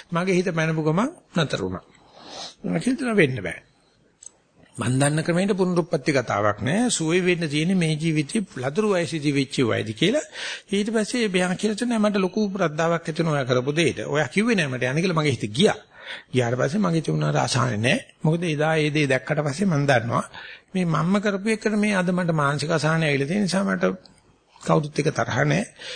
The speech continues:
කියලා කිව්වලු මට පේනවා කිව්වලු ඔයාගේ මනසේ තියෙනවා කියලා තද බල චිත්ත පීඩාවක්.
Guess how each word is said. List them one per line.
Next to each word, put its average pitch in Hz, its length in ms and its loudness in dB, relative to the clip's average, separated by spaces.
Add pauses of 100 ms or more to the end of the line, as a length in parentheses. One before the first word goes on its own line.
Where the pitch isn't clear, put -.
(160)
කියලා 190 300 -2
කිව්වලු 214 380 0 (320)
මට 156 320 0
පේනවා 180 360 2
කිව්වලු 214 280 0
ඔයාගේ 185 340 0
මනසේ 196 320 0
තියෙනවා 196 320 0
කියලා 202 200 -2
තද 170 300 0
බල 196 220 0
චිත්ත 170 280 -2
පීඩාවක්. 110 520 -2